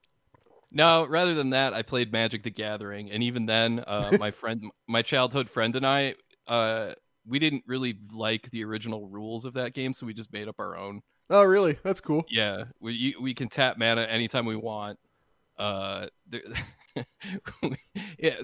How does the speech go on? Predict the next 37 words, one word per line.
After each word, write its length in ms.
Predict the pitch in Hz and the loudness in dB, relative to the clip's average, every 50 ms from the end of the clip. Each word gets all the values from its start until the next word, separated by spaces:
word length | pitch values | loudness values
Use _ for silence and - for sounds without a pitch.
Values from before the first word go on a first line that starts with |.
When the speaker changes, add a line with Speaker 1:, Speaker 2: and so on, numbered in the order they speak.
| 131 | -4
Speaker 1:
matches 400 | 123 131 147 175 190 - 226 165 | 2 6 6 6 6 4 2 0
were 80 | 180 185 | 2 2
usually 340 | 165 160 156 139 147 127 110 | 2 2 2 2 0 -2 2
over 340 | 110 123 120 110 113 107 | 2 2 2 2 0 -4
in, 80 | 107 104 | -4 -6
like, 180 | 104 104 98 - _ _ _ _ _ _ _ _ - | -8 -10 -12 -14 _ _ _ _ _ _ _ _ -6
twelve, 320 | 120 110 113 113 113 107 | -2 0 0 0 0 -2
fifteen 440 | - 117 110 - - 123 113 110 104 | -4 -6 -6 -4 -4 -6 -4 -4 -6
minutes. 420 | 104 104 104 107 104 - - - _ - | -8 -8 -10 -10 -12 -14 -16 -18 _ -14
Speaker 2:
<laughs> 540 | 147 139 - 135 185 113 110 214 185 156 - _ _ _ _ _ _ - | -12 -4 4 4 4 6 8 6 6 6 2 _ _ _ _ _ _ -6
Nice. 240 | 135 117 113 107 | -2 0 0 0
Speaker 1:
So, 200 | 98 101 101 92 - - | 0 -2 -8 -10 -8 -4
yeah, 220 | 123 113 110 101 - _ _ - | -2 -2 -2 -2 -6 _ _ -2
rather 320 | 117 120 117 113 117 110 | 2 2 4 4 2 0
than, 220 | 113 113 110 110 | 0 -2 -2 -2
like, 260 | 110 107 107 104 - - | -4 -6 -6 -8 -8 -10
just 200 | - 107 - - | -10 -10 -8 -6
hanging 340 | - 123 117 117 113 110 | -4 0 0 0 0 -2
out 280 | 107 104 104 104 - - | -4 -4 -6 -8 -10 -10
forever 520 | - 127 98 - - 107 101 101 101 101 | -12 -10 -8 -6 -6 -6 -6 -8 -12 -10
and 120 | 92 101 101 | -12 -12 -12
ever 240 | 98 98 98 98 95 | -12 -12 -12 -12 -12
and 100 | 95 98 | -12 -12
ever 260 | 98 92 95 95 95 | -12 -12 -12 -12 -12
and, 200 | 92 98 - 127 117 _ _ _ _ | -14 -14 -16 -18 -20 _ _ _ _
like, 120 | - - _ - | -20 -20 _ -14
"Oh, 140 | - 170 190 - | -14 -14 -14 -14
I'm 120 | - 147 120 | -14 -16 -12
tapping 400 | - 131 107 107 - 107 104 107 | -8 -8 -8 -6 -6 -6 -6 -4
this. 400 | 135 190 220 - - - - - - | -2 -4 -4 -4 -8 -12 -14 -14 -12
Now 180 | 104 104 104 | -10 -10 -10
it's 140 | 104 - - | -10 -10 -10
your 100 | 117 113 | -12 -12
turn." 380 | - - 160 170 185 185 185 - _ - | -12 -10 -12 -10 -10 -12 -14 -18 _ -8
Speaker 2:
Sure. 300 | - 120 110 104 104 - - _ _ _ _ _ _ _ _ _ | -2 2 2 2 2 0 -4 _ _ _ _ _ _ _ _ _
Speaker 1:
All 140 | - 98 98 | -16 -14 -12
that. 240 | 98 95 98 98 | -10 -10 -10 -10